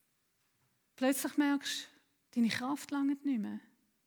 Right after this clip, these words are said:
Oder du kommst an deine Grenzen. Du brennst aus dabei. Und dann hat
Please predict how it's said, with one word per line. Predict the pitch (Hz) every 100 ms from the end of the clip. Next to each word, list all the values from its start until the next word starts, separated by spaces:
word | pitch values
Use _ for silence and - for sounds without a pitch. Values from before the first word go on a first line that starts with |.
| _ _ _ _ _
Oder | 269 254
du | 254
kommst | 247 269 254
an | 254
deine | 240 233
Grenzen. | 208 214 254 277 - 277 233 226 - _ _ _ _ _ _ _ _ _ _ _ _ _ _ - - - - - _ _ _ -
Du |
brennst | 226 233 247 294 294
aus | 277 302 -
dabei. | - - 277 214 220 226 _ _ _ _ _ _ _ _ _ _ _ _ _ _ _ _ _ _ _ _ _ _ _ _ _
Und | 240
dann | 269 269
hat | 277